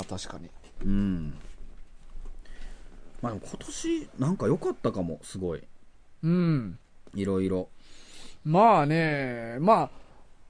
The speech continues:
Speaker 1: 確かに俺も、まあ、資格取ったりとかもしたしな。
Speaker 2: うんうんうん。
Speaker 1: うん。
Speaker 2: ありましたね、その流れ。
Speaker 1: そう。まあまあ、今年の頭やけどな。一月とか二月ぐらいの話やけど。
Speaker 2: うん。
Speaker 1: うん。
Speaker 2: あとはあの、
Speaker 1: ちな-、
Speaker 2: 直-、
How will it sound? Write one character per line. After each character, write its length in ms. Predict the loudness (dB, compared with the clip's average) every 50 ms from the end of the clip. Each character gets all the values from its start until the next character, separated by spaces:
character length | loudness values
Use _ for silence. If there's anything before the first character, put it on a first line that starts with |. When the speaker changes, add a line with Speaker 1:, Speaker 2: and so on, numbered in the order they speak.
| -20 -10 -8
Speaker 1:
確 180 | -8 -6 -2
か 100 | -2 0
に 80 | 2 4
俺 220 | 4 4 4 4
も、 360 | 6 6 6 6 6 4 0 -4 -10 -20 -20 -20 -18 -18 -18 -18 -18 -18 -20 -20 -20 -10 -4
ま 100 | -2 -2
あ、 40 | 0
資 140 | -2 -2
格 300 | 2 2 2 4 4 4
取 160 | 4 4 2 4
っ 20 |
た 140 | 6 4 6
り 60 | 6
と 80 | 4 0
か 80 | 0
も 100 | -2 -2
し 60 | -2
た 100 | -2 -2
し 140 | -4 -4 -6
な。 260 | -6 -6 -6 -8 -12 -16 -20 -16 -6 0
Speaker 2:
う 60 | 2
ん 40 | 4
う 40 | 6
ん 640 | 6 8 8 8 8 8 6 4 2 2 0 -2 -6 -4
う 60 | -2
ん。 20 | 0
Speaker 1:
う 0 |
ん。 520 | 0 0 0 -2 -4 -6 -6 -8 -10 -10 -12 -14 -14 -16 -16 -12 -4
Speaker 2:
あ 80 | 0
り 60 | 2 4
ま 120 | 4 4
し 60 | 2
た 80 | 0 -2
ね、 100 | -2 -2
そ 100 | 0 0
の 340 | 0 0 0 0 -2 -2 -4
流 60 | -6
れ。 80 | -8 -10
Speaker 1:
そ 580 | -12 -14 -16 -16 -14 -16 -10 -6 -4 -4 -4 0
う。 20 |
ま 140 | 4 6 6
あ 40 | 6
ま 320 | 6 4 2 2 0 -4 -8
あ、 40 | -12 -16 -20 -20 -20 -20 -18 -18 -16 -14
今 140 | -8 -6 0
年 420 | 0 2 2 2 0 0 0 2 4
の 220 | 4 2 2 2
頭 300 | 2 2 4 4 4 2
や 60 | 0
け 80 | -4 -6
ど 60 | -8
な。 100 | -6 -4
一 240 | -6 -4 -2 -2 0
月 240 | 0 0 0 -4 -8
と 100 | -10 -10
か 80 | -8
二 120 | -8 -6 -4
月 220 | -4 -6 -6 -8
ぐ 80 | -8 -8
ら 80 | -8
い 40 | -8
の 60 | -8
話 260 | -8 -10 -10 -10 -12
や 60 | -12 -12
け 100 | -14 -16
ど。 80 | -16 -16 -16 -14 -14 -14 -12 -6 -2
Speaker 2:
う 40 | 0
ん。 280 | 2 2 2 0 -2 -6 -12 -16 -16 -16 -16 -16 -14 -14
Speaker 1:
う 20 |
ん。 220 | -12 -12 -14 -14 -16 -16 -14 -14 -14 -12 -14 -10 -10
Speaker 2:
あ 80 | -6 0
と 100 | 2 2
は 120 | 4 4
あ 20 | 2
の、 60 | 2
Speaker 1:
ち 20 |
な-、 80 | 2 2
Speaker 2:
直-、 120 | 2 0